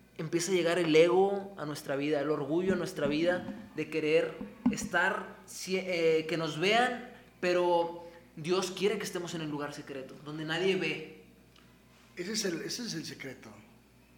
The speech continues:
Speaker 2: No es buscar, no es, no es en buscar el domingo en la... Cualquiera puede levantar la mano. Tú puedes ir un domingo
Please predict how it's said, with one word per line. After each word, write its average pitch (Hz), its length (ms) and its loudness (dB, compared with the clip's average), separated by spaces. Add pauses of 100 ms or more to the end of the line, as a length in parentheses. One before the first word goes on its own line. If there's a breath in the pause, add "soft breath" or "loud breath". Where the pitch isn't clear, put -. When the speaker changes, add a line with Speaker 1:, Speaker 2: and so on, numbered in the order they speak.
(760)
Speaker 2:
No 180 400 -2
es 202 200 2
buscar, 165 480 -4 (1120)
no 156 180 -6
es, 165 180 -10
no 160 180 -6
es 165 120 -6
en 185 180 -4
buscar 151 380 -10
el 170 80 -12
domingo 160 320 -8
en 175 60 -8
la... 147 200 -12
Cualquiera 233 400 -6
puede 185 140 -2
levantar 156 260 -4
la 160 60 -4
mano. 151 180 -8
Tú 165 140 -14
puedes 185 200 -4
ir 185 60 -6
un 190 80 -2
domingo 185 460 -2